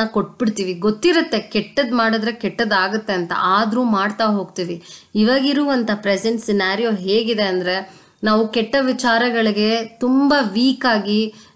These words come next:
ನಮ್ಮನ್ನ ನಾವೇ ತಳ್ತಾ ಹೋಗ್ತಾ ಇದೀವಿ. ಗೊತ್ತಿದೆ ಸರಿ ಇಲ್ಲ ಅಂತ, ಆದ್ರೂ ಮಾಡ್ತೀವಿ.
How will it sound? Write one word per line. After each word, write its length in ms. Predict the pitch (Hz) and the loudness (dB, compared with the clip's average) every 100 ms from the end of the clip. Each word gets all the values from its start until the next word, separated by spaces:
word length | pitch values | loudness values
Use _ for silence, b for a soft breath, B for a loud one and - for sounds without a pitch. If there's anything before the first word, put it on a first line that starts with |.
| 208 | 0
ನಮ್ಮನ್ನ 340 | 220 247 277 262 | 4 4 4 2
ನಾವೇ 520 | 214 214 247 277 247 | 2 2 2 2 0
ತಳ್ತಾ 480 | - 208 220 220 294 | 0 2 2 2 2
ಹೋಗ್ತಾ 420 | 262 226 - 202 | 2 0 -2 -2
ಇದೀವಿ. 240 | 185 180 | -2 -4
ಗೊತ್ತಿದೆ 540 | 180 220 226 311 262 214 | 0 -2 0 2 2 0
ಸರಿ 380 | - - 208 | -2 0 2
ಇಲ್ಲ 200 | 262 233 | 2 2
ಅಂತ, 200 | 208 190 180 | 0 -2 -2
ಆದ್ರೂ 340 | 185 202 208 | 0 0 2
ಮಾಡ್ತೀವಿ. 640 | 220 180 175 185 170 156 | 2 2 -2 -4 -6 -6